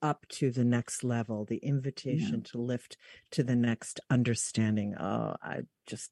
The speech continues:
Speaker 1: so love
Speaker 2: Yeah.
Speaker 1: it. So, so I have a copy of the book, everyone. I, I hate doing this. See, it's fantastic. How, how did you structure this, Lynn? Talk, talk to us about this book.
Speaker 2: <clears throat> Right. I think without covid, I may not have <laughs> written it,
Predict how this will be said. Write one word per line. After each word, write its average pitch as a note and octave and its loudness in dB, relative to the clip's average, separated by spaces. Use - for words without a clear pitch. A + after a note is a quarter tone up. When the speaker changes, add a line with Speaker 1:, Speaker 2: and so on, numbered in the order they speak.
Speaker 1:
so B2+ 0
love B2 6
Speaker 2:
Yeah. F3 4
Speaker 1:
it. - -6
So, A3 4
so G#3+ 2
I G3 4
have G#3 2
a G#3+ 6
copy F#3 2
of F#3 4
the F3+ 4
book, G3 0
everyone. A#2 0
I, C#3+ -4
I C3+ -4
hate D#3 0
doing C#3+ -2
this. - -4
See, C3+ 2
it's E3 2
fantastic. E3+ 2
How, B3 4
how C#4 0
did D4 0
you B3 4
structure - 2
this, A#2+ 0
Lynn? A2+ 2
Talk, F3+ 2
talk F#3+ 0
to F3+ 2
us D#3 2
about D3 2
this - -6
book. - -4
Speaker 2:
<clears throat> - 4
Right. G#3+ 8
I G#3 6
think D#4 4
without C#4+ 6
covid, G#3+ 6
I F#3+ 12
may G#3+ 10
not G3 10
have E3+ 6
<laughs> - 8
written G3 8
it, D3+ 6